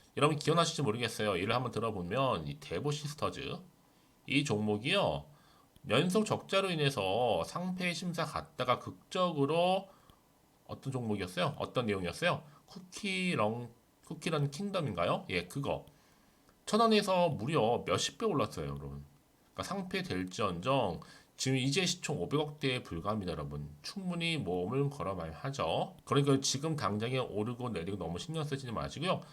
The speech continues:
결국 이런 종목도 다시 한번 상승 추세를 타고 더 크게 갈 거니까 확실한 기회를 잡으셨으면 좋겠습니다. 특히 주가 자체가 이렇게 가파르게 계속 상승을 하면서 우상향으로 올라가고 있잖아요, 여러분.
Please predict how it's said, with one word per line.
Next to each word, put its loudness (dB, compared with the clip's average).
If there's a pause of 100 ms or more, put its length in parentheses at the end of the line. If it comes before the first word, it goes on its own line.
(220)
결국 4
이런 6
종목도 -6
다시 -2
한번 0
상승 -2
추세를 -6
타고 -4
더 -8
크게 -4
갈 -4
거니까 2 (520)
확실한 0
기회를 0
잡으셨으면 -4
좋겠습니다. -2 (400)
특히 -2
주가 -2
자체가 2
이렇게 0
가파르게 0
계속 -4
상승을 -4
하면서 -2
우상향으로 0
올라가고 0
있잖아요, -2
여러분. -4